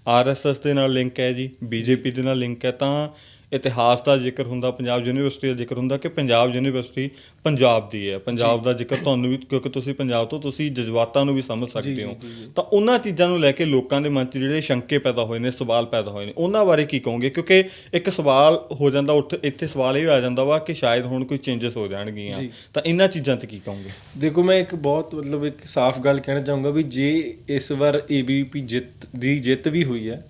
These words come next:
Speaker 2: ਤਾਂ ਉਹ, ਉਹ ਪੰਜਾਬੀਆਂ ਕਰਕੇ ਹੋਈ ਹੈ,
Speaker 1: ਹੂੰ।
Speaker 2: ਪੰਜਾਬੀ ਫੇਸ ਕਰਕੇ ਹੋਈ ਹੈ, ਇਸ ਲਈ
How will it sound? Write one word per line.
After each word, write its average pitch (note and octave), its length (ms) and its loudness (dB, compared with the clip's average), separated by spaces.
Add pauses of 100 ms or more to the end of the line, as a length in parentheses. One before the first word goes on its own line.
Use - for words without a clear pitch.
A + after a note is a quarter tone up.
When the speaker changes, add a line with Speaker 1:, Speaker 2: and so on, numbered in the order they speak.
Speaker 2:
ਤਾਂ D#3+ 80 0
ਉਹ, D#3+ 220 0
ਉਹ E3 60 -2
ਪੰਜਾਬੀਆਂ B2 640 -4
ਕਰਕੇ A#2+ 380 -6
ਹੋਈ G#2+ 260 -8
ਹੈ, A#2 60 -4
Speaker 1:
ਹੂੰ। G2+ 160 -4
Speaker 2:
ਪੰਜਾਬੀ B2 480 -4
ਫੇਸ A2+ 300 -6
ਕਰਕੇ A#2+ 340 -8
ਹੋਈ B2 80 -4 (140)
ਹੈ, B2+ 60 -2
ਇਸ C3 160 -8
ਲਈ C#3+ 280 -2